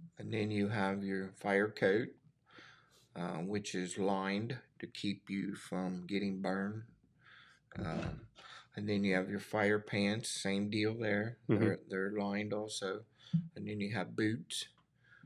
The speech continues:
Speaker 1: and then, uh, gloves, and then, of course, your S C B A, uh, to, for self-contained breathing apparatus that they carry on the back.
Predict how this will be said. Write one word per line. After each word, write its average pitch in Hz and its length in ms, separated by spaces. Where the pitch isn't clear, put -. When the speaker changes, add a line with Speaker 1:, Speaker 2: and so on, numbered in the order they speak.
Speaker 1:
and 101 100
then, 101 280
uh, 90 300
gloves, 117 580
and 110 100
then, 104 120
of 101 40
course, 104 260
your 101 140
S 110 200
C 113 180
B 107 260
A, 107 360
uh, 82 340
to, - 260
for - 180
self-contained 101 800
breathing 104 380
apparatus 107 540
that - 180
they - 80
carry 101 360
on 107 100
the 98 60
back. 104 300